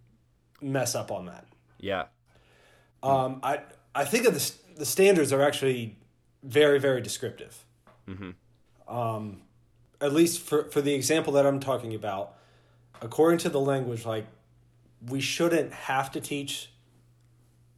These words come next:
Speaker 1: students
Speaker 2: Yeah.
Speaker 1: what happens to the coordinates after each of the different transformations. But according to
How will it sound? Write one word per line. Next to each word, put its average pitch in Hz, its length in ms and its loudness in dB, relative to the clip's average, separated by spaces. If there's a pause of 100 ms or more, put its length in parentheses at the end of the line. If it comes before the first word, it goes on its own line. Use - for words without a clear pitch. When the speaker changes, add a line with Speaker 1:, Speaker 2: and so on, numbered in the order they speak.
(100)
Speaker 1:
students 135 480 -2
Speaker 2:
Yeah. 85 160 2 (420)
Speaker 1:
what 143 200 4
happens 131 500 -2
to - 80 -8
the 117 100 -10
coordinates 110 720 -8 (960)
after 113 640 -4 (360)
each 127 200 -8
of 117 80 -6
the 113 80 -2
different 117 280 -6
transformations. 110 720 -8
But 104 160 -8
according 123 440 -4
to 110 420 -6